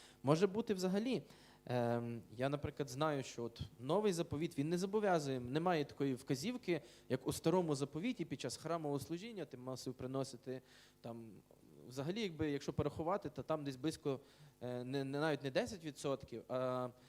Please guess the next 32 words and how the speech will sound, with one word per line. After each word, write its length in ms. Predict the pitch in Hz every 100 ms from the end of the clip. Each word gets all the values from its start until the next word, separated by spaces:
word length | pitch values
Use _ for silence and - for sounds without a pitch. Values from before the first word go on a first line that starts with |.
| - - -
м, 180 | 131 123 -
плюс 300 | 160 165 135
різні 340 | 175 151 139
річні 380 | 135 - 202 240
збори, 340 | 160 160 143
там 160 | - 123
близько 300 | 151 - 147
двадцяти 420 | 139 143 147 175
трьох 300 | - 160 -
відсотків 440 | 139 185 175 156
на 80 | 147
місяць 340 | 156 165 139 127
виходило. 500 | 123 139 113 78 - _ - - _
Треба 180 | 135 143
було 160 | 135 135
жертвувати. 560 | 139 127 - 90 -
І 40 | 107
тому 320 | 156 175 185 - - -
в 40 | 127
нас 180 | 151 175
нема 180 | 190
такого 260 | 202 - 156
зобов'язання 640 | 139 143 143 135 127 127
зараз, 280 | 123 120 113
так, 140 | - 151
як 140 | 143
в-, 260 | - - -
колись 240 | 151 151
було 200 | 127 131
в 60 | 127
храмовому 400 | 127 117 101 98
служінні. 440 | - 120 117 101